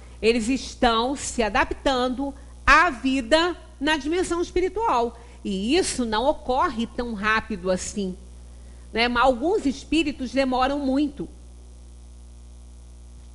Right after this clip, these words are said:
Alguns espí-, da mesma maneira que quando nós estamos aqui na Terra e perdemos um ente querido para a dimensão espiritual, perdemos nesse sentido, que ninguém perde ninguém,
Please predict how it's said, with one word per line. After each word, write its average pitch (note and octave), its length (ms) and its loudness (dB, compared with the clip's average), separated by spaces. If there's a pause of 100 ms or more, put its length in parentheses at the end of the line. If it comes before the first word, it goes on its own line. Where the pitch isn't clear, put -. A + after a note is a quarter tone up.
(640)
Alguns C4+ 600 4
espí-, C4 420 0
da C4+ 160 4
mesma F#4 420 0
maneira B3 600 2
que - 160 -4
quando D#4 360 2
nós C4 640 2
estamos D4+ 480 0
aqui D4+ 220 0
na D#4 140 0
Terra G#3+ 380 2
e A3+ 40 0
perdemos C#4 760 2
um B3 100 0
ente A3+ 240 -2
querido F#3+ 600 0 (200)
para B3 580 4 (720)
a A3+ 100 4
dimensão A3 540 0
espiritual, G3+ 720 2
perdemos G#3+ 580 2
nesse A#3 500 4
sentido, G#3+ 500 -2
que G#3 120 -2
ninguém A3 260 0
perde A#3 560 0
ninguém, G#3 480 0